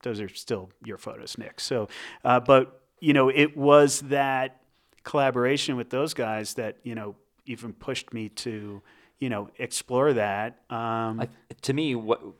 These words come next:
Speaker 2: what, uh, it's a great story. It's really interesting. Just the history of the Rio Grande in general. And there've
Speaker 1: Mm.
Speaker 2: been, it's not like there haven't been projects about the Rio Grande. There,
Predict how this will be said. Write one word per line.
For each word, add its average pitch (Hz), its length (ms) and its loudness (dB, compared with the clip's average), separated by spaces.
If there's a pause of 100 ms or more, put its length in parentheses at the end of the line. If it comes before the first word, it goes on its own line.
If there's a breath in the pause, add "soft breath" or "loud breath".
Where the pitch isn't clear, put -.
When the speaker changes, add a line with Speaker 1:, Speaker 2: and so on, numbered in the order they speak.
Speaker 2:
what, 110 380 -2
uh, 95 360 -2 (540)
it's 113 160 -6
a 113 60 0
great 113 280 2
story. 95 360 -6 (240)
It's - 180 -10
really 107 180 0
interesting. 101 460 -8
Just 151 200 -4
the 120 80 -2
history 127 280 -4
of 104 60 -4
the 101 60 -4
Rio 98 200 -2
Grande 92 240 -8
in 90 80 -12
general. 90 380 -6
And 104 160 -4
there've 135 120 -2
Speaker 1:
Mm. 107 40 -8
Speaker 2:
been, 147 280 -2
it's 117 240 -6
not 135 140 -4
like 107 120 -6
there 110 100 -2
haven't 104 160 -4
been 92 120 -8
projects 92 380 -4
about - 180 -10
the - 40 -20
Rio 90 160 -10
Grande. 98 260 -8
There, 90 60 -12